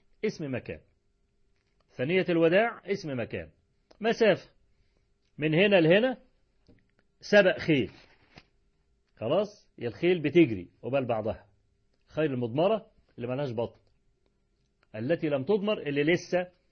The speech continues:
أكلت ولها كرش والكلام ده، ولسه هيجففوها، ها، ويخلوها مضمرة برضو عشان مسائل الكر والفر والكلام ده. فالرسول عليه الصلاة والسلام، فابن عمر بيقول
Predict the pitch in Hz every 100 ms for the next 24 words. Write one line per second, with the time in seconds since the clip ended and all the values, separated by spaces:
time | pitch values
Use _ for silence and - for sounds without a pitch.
0 | _ _ - - - 147 143 123 117 113
1 | 113 113 113 110 107 139 135 117 160 139
2 | - 113 - 151 185 202 196 _ _ _
3 | 127 180 - 135 143 143 143 143 151 185
4 | 196 202 _ _ _ _ _ - 131 202
5 | - _ 127 123 135 175 156 131 151 160
6 | 151 156 135 127 147 156 - _ - 123
7 | 147 143 120 143 131 127 113 151 135 113
8 | - 101 87 76 - _ _ _ _ _
9 | _ _ _ _ _ 101 107 120 185 175
10 | 165 170 160 151 151 131 - - 127 123
11 | 131 156 185 151 165 190 214